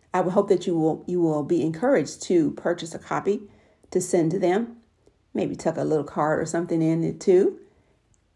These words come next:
and, uh, write a sweet note and let them know that you're thinking about them.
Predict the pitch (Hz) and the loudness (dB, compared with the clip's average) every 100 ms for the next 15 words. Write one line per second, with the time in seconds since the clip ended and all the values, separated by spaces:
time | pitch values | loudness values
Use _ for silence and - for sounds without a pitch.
0 | _ _ _ _ - 160 170 170 165 165 | _ _ _ _ -2 0 0 0 2 0
1 | - 180 170 165 - - 151 160 165 160 | 2 0 2 0 -2 -4 -4 -4 0 0
2 | 151 151 160 160 156 160 151 151 156 165 | 0 -2 -4 -4 -4 -4 -4 -4 -6 -6
3 | - | -8